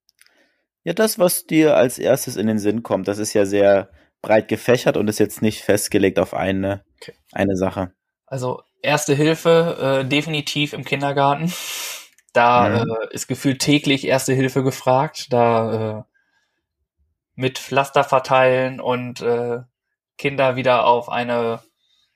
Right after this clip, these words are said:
Speaker 2: lustige Sache bringen, abzulenken und die Sachen sich zu gucken. Das auf jeden Fall. Wir hatten zum Beispiel ein Kind, was sich den Kopf gestoßen hat
Speaker 1: Mhm.
Speaker 2: oder quasi aufgeschlagen hat.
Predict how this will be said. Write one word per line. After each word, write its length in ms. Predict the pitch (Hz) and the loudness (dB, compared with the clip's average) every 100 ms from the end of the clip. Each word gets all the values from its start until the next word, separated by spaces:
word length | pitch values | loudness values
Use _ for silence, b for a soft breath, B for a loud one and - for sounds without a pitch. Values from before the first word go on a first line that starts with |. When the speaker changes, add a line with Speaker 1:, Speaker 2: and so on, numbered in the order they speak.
| _ | _
Speaker 2:
lustige 840 | 131 139 139 131 127 127 120 - _ _ _ 131 | -2 -2 -2 -2 2 2 0 -4 _ _ _ 0
Sache 300 | 135 131 135 | 0 2 0
bringen, 260 | 139 131 | 0 -2
abzulenken 1000 | - 123 - 147 131 127 - 127 127 120 | -2 -2 -2 0 2 0 -4 -8 -8 -8
und 280 | 117 120 - | -8 -10 -12
die 80 | 113 | -2
Sachen 340 | - 147 156 | 0 0 -2
sich 180 | 151 147 | -2 -4
zu 120 | - | -6
gucken. 440 | 151 160 - 170 147 | -2 -2 -2 -6 0
Das 180 | 143 143 | 2 4
auf 180 | 143 | 2
jeden 180 | 135 127 | -2 -6
Fall. 400 | - 143 165 208 | 0 2 2 0
Wir 120 | 151 127 | -2 -2
hatten 120 | 135 | -4
zum 140 | 131 | -6
Beispiel 240 | 127 - - | -6 -4 -4
ein 260 | 123 139 | -4 -4
Kind, 420 | - 135 131 - | -4 -4 -4 -2
was 360 | 123 120 - - | 2 2 0 -8
sich 300 | 117 117 - | -6 -6 -6
den 240 | 117 113 - | -8 -8 0
Kopf 240 | 202 202 | 0 0
gestoßen 500 | 131 - 113 - - | -4 -4 -4 -6 -2
hat 260 | 170 - - _ _ _ _ _ 110 | 0 0 -8 _ _ _ _ _ -6
Speaker 1:
Mhm. 100 | 107 | 0
Speaker 2:
oder 320 | 107 95 - _ _ | 0 -2 -8 _ _
quasi 360 | - 113 113 - | -2 -2 -2 -4
aufgeschlagen 800 | 113 135 - 156 - 147 151 151 | 0 0 0 -2 2 2 2 0
hat. 340 | 170 190 - | -2 -2 -6